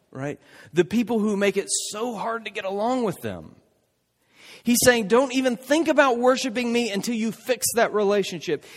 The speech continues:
He's saying, "You don't understand the first thing about worshiping me if you ignore those who have been wronged by you."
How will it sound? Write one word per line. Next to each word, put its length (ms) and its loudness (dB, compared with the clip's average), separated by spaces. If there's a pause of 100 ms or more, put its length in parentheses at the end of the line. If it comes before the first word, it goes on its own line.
He's 160 0
saying, 160 6
"You 140 0
don't 180 2
understand 400 0
the 60 0
first 320 0 (160)
thing 460 2 (280)
about 260 4
worshiping 600 4
me 280 0
if 160 -6
you 120 2
ignore 480 4
those 240 4
who 100 0
have 100 2
been 140 -2
wronged 500 0
by 180 0
you." 400 -8